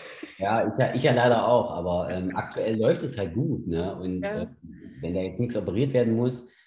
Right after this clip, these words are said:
Speaker 1: dann, dann greife ich da auch wieder richtig, richtig fett an. Ähm, Ziel, also wenn Battle the Beach vielleicht klappt, äh,
Speaker 2: Mhm.
Speaker 1: also wenn Battle the Beach stattfindet,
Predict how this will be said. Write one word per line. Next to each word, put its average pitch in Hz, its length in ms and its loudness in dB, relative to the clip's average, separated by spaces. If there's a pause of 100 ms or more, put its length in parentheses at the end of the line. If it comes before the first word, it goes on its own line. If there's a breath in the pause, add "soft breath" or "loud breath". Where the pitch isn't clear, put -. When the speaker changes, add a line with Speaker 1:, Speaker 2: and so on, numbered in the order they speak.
(140 soft breath)
Speaker 1:
dann, 92 320 -2
dann 90 160 -2
greife 95 240 -2
ich 92 80 -12
da 95 160 0
auch 90 100 -8
wieder 92 160 -4
richtig, - 280 -10
richtig - 300 -12
fett - 140 -8
an. - 380 -6 (300)
Ähm, 92 520 -4
Ziel, 135 760 2 (580 loud breath)
also 101 240 -4
wenn 110 220 2
Battle 120 200 2
the 113 80 0
Beach - 500 -4
vielleicht 113 400 -2
klappt, - 560 -8
äh, 95 380 -8
Speaker 2:
Mhm. 226 440 -2 (240)
Speaker 1:
also 87 300 -8 (360 loud breath)
wenn 95 200 -2
Battle 95 160 -2
the 90 60 -4
Beach 92 180 -6
stattfindet, 110 800 -2